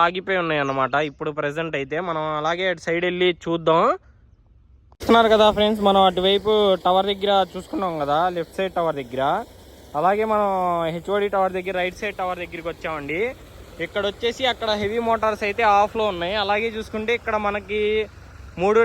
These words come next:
ట్రాక్టర్స్ అయితే రన్ అవుతున్నాయి హెవీ మోటార్ ఇంజన్తో. ఒకటి డబా, ఒకటి పెద్ద ఇంజన్ ఉంది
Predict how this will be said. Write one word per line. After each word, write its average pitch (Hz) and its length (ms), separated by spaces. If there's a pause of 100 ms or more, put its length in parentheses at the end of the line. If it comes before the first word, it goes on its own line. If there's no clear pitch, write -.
ట్రాక్టర్స్ 226 500
అయితే 226 180 (120)
రన్ 214 180
అవుతున్నాయి 196 440
హెవీ 208 180 (100)
మోటార్ 202 320
ఇంజన్తో. 160 380 (720)
ఒకటి 208 280 (280)
డబా, 208 260 (480)
ఒకటి 202 300 (200)
పెద్ద 190 220
ఇంజన్ 233 240
ఉంది 220 120